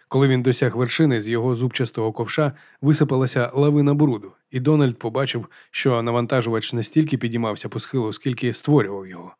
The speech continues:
Такі пагорби свіжого ґрунту формувалися по всій території. Між ними через тимчасові проміжки, залишені відкритими як упорядкований лабіринт,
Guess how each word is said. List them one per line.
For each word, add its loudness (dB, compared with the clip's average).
Такі 2
пагорби 2
свіжого 0
ґрунту 2
формувалися 0
по 0
всій -2
території. -4
Між 6
ними 4
через 0
тимчасові 2
проміжки, 0
залишені -4
відкритими -2
як -8
упорядкований -2
лабіринт, 0